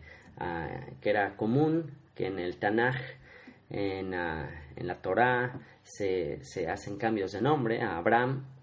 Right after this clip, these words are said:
se le cambia el nombre de Abraham por Abraham, que significa padre de muchedumbres, padre de multitudes. A Jacob se le cambia el nombre de Jacob, eh, que es el que toma por el talón, el, el que usurpa,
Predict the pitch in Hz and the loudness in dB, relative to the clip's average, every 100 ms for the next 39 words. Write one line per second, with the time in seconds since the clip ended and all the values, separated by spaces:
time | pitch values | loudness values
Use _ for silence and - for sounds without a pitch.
0 | - - - 90 95 107 110 101 101 101 | -20 -18 -6 -4 0 2 2 2 0 2
1 | 90 87 95 98 95 - 92 92 - 107 | 2 2 0 0 0 2 2 2 0 0
2 | 98 127 - - 78 80 - 98 - 95 | 0 -2 -6 -10 -8 -8 -2 -2 2 2
3 | 95 87 90 87 95 92 127 127 104 113 | 2 0 -2 -6 -2 2 4 4 2 -2
4 | - - 85 82 82 90 90 98 - 139 | -6 -4 -4 -4 -4 -6 -8 -12 -2 2
5 | 123 131 - - - - - - - 104 | 4 4 0 -10 -18 -18 -16 -6 0 4
6 | 110 107 - 123 - 101 101 101 107 98 | 4 4 4 2 2 -2 0 2 2 0
7 | 101 101 98 87 90 - 107 120 131 - | 0 2 0 2 0 2 4 4 2 -12
8 | - - 78 80 71 67 - - - 95 | -16 -8 -4 -4 -4 -6 -10 -18 -4 -4
9 | 92 87 - 92 107 107 98 87 80 85 | -2 -6 -6 0 2 2 2 -2 0 0
10 | 90 113 104 82 - - - - - - | 2 2 2 -2 -6 -8 -10 -8 -8 -8
11 | - 131 123 - 101 123 | -2 2 2 0 -4 -4